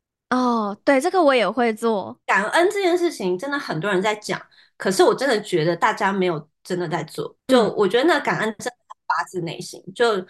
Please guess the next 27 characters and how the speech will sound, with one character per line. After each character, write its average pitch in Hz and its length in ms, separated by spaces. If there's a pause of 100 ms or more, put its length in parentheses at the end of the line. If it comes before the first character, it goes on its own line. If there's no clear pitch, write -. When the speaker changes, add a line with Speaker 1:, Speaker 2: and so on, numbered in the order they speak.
(340)
Speaker 2:
我 196 140
今 208 220
天 254 100
说， 233 520
我 175 160 (160)
今 330 180
年 294 140
想 240 200
五 180 60
千 208 240
万， 202 340 (120)
但 453 120
我 240 80
现 - 160
在 311 60
月 339 80
薪 320 180
只 269 100
有 202 120
五 160 80
万。 170 260 (180)
有 214 180
些 370 240
人 254 200
他 262 120
会 262 240
用 202 360